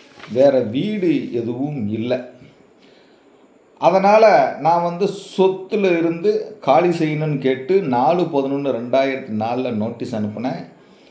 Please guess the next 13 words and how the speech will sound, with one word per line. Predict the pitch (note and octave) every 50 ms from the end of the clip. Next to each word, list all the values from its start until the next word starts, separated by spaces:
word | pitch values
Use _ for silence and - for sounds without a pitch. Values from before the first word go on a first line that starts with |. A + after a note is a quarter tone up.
| _ _ -
என் | A2+ A2+ A2+ A2
நோட்டீஸை | A#2 C3+ C#3 C#3 D3 C#3+ - - - A2+ G#2+ -
பிரதிவாதியான | - G#2+ G#2+ B2 B2+ B2+ B2+ B2 A#2+ A#2 A2+ A2+ A2 G#2+ G#2+ G#2+ G#2
என் | G#2 G2+ G2+
மகன் | F#2+ G2 G#2+ C#3 C#3+ D3+ - - - _ -
பெற்றுக்கொண்டிருக்கிறார். | - G#2+ G#2 - - C#3+ C3+ A#2+ A#2 A2 G#2 G#2+ G2 F#2+ F2+ F#2+ G2+ G#2+ B2 D3 F3 - - - - _ _ _ _ _ _ _ _ _ -
ஆனால் | A2+ B2 C3 C#3 D3+ F3 G#3 F#3+ - - - _ _ _ _ _ _ _ _ _ _ _ _ _ _ _ _ _ _ _ _ _ _ _ _ _ _ _ _ - _ _ _ _ _ _ _ _ _ _
வீட்டை | G2+ B2+ D#3 E3 E3 - E3 E3 - - - - - - _ _ _
காலி | - A2 G#2+ B2 C3+ C3+
பண்ணல. | A2 G#2 G2+ F2+ E2+ D#2+ D#2 D#2 D#2+ D#2+ C#2+ A#1+ - - - - _ _ _ _ _ _ _ _ _ _ _ _ _ _ _ _ _ _ _ _ _ _
அதனால | - C#3+ E3 F3+ F3 F3+ F3+ F3+ F#3 A3 C4 C4 - - - - - _ _ _ _ _ _ _ - - - -
சொத்தின் | D#3+ E3 E3+ - A3+ G3+ D3 - -
சுவாதீனத்தை | C#3+ D3 D3 D#3+ F3 G3+ G#3 G3 F3 E3 D3+ D3 D3+ - - E3 - - -